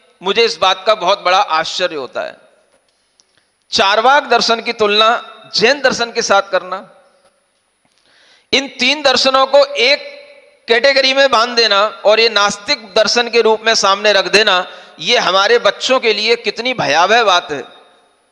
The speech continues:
हमारी पीढ़ी के लिए कितना बड़ा एक प्रश्न चिन्ह है। जिन बच्चों ने ये पढ़ लिया है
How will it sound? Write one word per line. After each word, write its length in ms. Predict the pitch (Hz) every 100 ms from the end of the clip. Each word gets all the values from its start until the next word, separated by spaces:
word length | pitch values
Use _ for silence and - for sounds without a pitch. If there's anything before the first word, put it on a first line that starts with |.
| _ _ _ _ _ _ _ _ _ -
हमारी 360 | 175 220 247
पीढ़ी 380 | 262 233 247 269
के 160 | 254 247
लिए 260 | 247 269
कितना 320 | 262 233 247 262
बड़ा 200 | 240 247
एक 160 | 254
प्रश्न 320 | 247 220 247
चिन्ह 300 | 254 254 247
है। 460 | 196 190 - - - _ _ _ _ _ _ _ 127
जिन 200 | 240 254
बच्चों 360 | 233 - 247
ने 80 | 254
ये 80 | 254
पढ़ 260 | 254 208
लिया 280 | 233 247 254
है 380 | 226 214 220 -